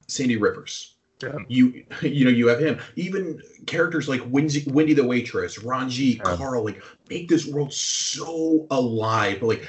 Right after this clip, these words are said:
Speaker 1: they can disappear for, like, a half a season or a whole season or whatever. And when they come back, it's like they never left. It's like they're still living in this world. They still know what's happening to these characters.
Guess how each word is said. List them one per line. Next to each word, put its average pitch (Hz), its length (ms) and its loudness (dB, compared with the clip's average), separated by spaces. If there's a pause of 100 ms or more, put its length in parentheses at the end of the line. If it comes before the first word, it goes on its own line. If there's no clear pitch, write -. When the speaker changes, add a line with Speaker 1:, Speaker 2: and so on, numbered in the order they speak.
Speaker 1:
they 127 120 4
can 127 180 0
disappear 160 500 0
for, 123 120 -4
like, 110 160 -6
a - 60 -4
half 135 340 -8
a 120 60 -6
season 127 540 0
or 92 200 -2
a - 40 -12
whole 156 340 4
season 151 420 -4
or 110 80 -2
whatever. 135 500 -2 (440)
And 147 140 4
when 143 100 6
they 135 100 4
come 143 200 -4
back, 143 280 -4
it's 113 200 -6
like 113 520 0
they 110 200 0
never 95 320 -4
left. - 440 -12
It's 107 120 -8
like 117 120 -4
they're 127 100 -2
still - 240 2
living 110 280 4
in 107 60 -2
this 101 140 -4
world. - 140 -2
They - 60 -4
still 139 340 2
know 123 80 0
what's 110 160 -2
happening 110 460 -6
to 95 60 -10
these 95 160 -10
characters. 156 520 2